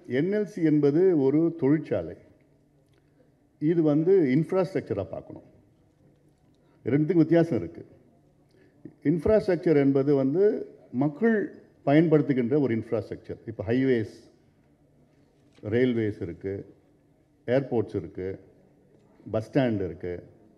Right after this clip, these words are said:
இதெல்லாம் வந்து மக்கள் பயன்படுத்துகின்ற அவசியமான கட்டுமானங்கள். இதுல எங்களுடைய நிலைப்பாடு என்னன்னா, இந்த, நாங்க இந்த Greenfield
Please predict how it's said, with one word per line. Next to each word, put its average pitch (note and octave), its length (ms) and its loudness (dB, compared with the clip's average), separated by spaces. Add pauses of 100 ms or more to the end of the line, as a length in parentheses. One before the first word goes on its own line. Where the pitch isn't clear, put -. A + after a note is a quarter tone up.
(520)
இதெல்லாம் C#3+ 300 2
வந்து D#3 180 4
மக்கள் D3+ 380 2
பயன்படுத்துகின்ற C3 880 0 (160)
அவசியமான D#3 680 0
கட்டுமானங்கள். G#2+ 640 -4 (1500)
இதுல G#3+ 540 2 (1400)
எங்களுடைய E3 460 6
நிலைப்பாடு E3 500 4
என்னன்னா, C#3+ 520 0 (640)
இந்த, E3+ 300 2 (340)
நாங்க F3 480 4
இந்த D3 180 4
Greenfield F3 720 0